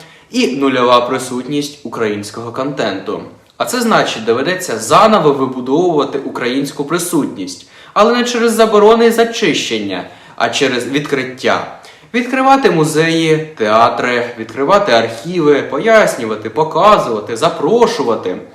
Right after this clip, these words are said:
Інакше буде не інтеграція, а чергова хвиля розчарування. Повернення Криму — це не тільки про державний прапор.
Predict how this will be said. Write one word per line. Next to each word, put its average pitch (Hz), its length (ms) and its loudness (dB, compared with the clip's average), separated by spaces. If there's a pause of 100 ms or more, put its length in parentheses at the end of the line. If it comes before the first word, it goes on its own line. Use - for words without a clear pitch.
(300)
Інакше 151 520 -2
буде 131 300 -4
не 139 140 -2
інтеграція, 135 1160 -2 (220)
а 139 100 -4
чергова 147 520 0
хвиля 117 340 -4
розчарування. 113 800 -4 (360)
Повернення 127 540 0
Криму — 226 640 4
це 123 120 -4
не 117 100 0
тільки 139 300 -4
про 113 160 -2
державний 120 480 -4
прапор. - 500 -6